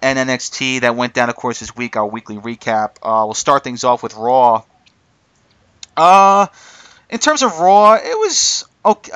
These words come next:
I guess, solid. Um, the ending segment between Taker and Roman was pretty good, I thought. Um,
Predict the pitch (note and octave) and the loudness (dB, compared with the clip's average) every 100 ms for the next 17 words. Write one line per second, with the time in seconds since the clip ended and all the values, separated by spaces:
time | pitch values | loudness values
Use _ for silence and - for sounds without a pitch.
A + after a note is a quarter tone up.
0 | - G3+ G#3 A3+ - - C#3 B2+ C3+ D3+ | -2 -2 0 0 0 0 2 2 2 -2
1 | D3+ B2+ A#2+ B2 A#2+ A#2+ A#2 A2+ A#2+ - | -6 -6 -2 0 2 0 -2 -8 -16 -10
2 | E3 F3+ F3 - F3 E3 D#3 C#3+ - C3+ | -8 -8 -8 -4 -4 -6 -12 -14 -14 -16
3 | - C#3+ C#3+ D3 B2+ B2 C3+ C3 B2+ - | -10 -10 -8 -8 -6 -6 -8 -10 -14 -12
4 | C#3 C3 C3+ B2+ B2 C3+ C3 B2+ - - | -12 -10 -6 -6 -6 -6 -2 -2 -2 -6
5 | A2+ A2 A2 G#2+ G#2+ | -4 -2 -4 -6 -10